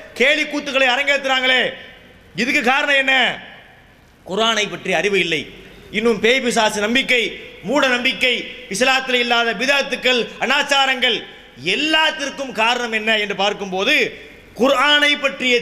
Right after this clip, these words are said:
தெளிவு, குர்ஆனுடைய அறிவு மக்களுக்கு இல்லாமல் இருக்கிறது என்பதை நாம் பார்க்கிறோம். எனவேதான்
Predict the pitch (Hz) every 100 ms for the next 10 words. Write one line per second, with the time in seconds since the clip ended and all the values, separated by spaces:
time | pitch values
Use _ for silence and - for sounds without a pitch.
0 | 226 220 247 220 185 - - - - -
1 | - 277 302 311 294 277 262 214 247 294
2 | 269 214 214 262 247 - 226 202 - -
3 | 185 240 247 240 226 247 226 240 233 220
4 | 220 202 185 - 190 190 190 226 220 233
5 | 277 - - - - 175 240 277 262 262
6 | 247